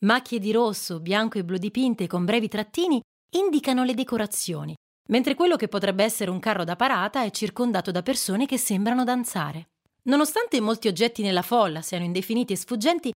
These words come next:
il forte senso di movimento è reso molto bene.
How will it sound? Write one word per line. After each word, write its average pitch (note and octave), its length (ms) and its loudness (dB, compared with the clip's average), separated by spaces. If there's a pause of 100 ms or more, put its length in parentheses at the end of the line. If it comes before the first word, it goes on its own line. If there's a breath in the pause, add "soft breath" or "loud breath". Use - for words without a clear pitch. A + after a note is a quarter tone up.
(140)
il B3 160 0
forte E4 320 0
senso D4 340 0
di G#3 100 0
movimento A#3 520 0
è A#3 40 2
reso A#3+ 240 0
molto E4+ 320 0
bene. D3 460 -4